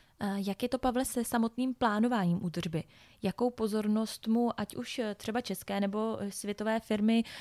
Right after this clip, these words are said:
eh, věnují? A jak, eh, si je vlastně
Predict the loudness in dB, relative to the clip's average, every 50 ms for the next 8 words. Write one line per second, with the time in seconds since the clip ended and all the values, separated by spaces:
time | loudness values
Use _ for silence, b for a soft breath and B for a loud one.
0 | B B 0 0 2 2 0 4 6 8 8 10 10 10 8 6 2 B B B
1 | B B B 4 4 6 6 4 2 2 0 0 -2 -2 -2 -2 -4 -4 -4 -2
2 | -2 0 0 -2 -2 -4 -6 -10 -10 -10 -4 2 2 2 4 4 2 -2 -2 0
3 | 0 0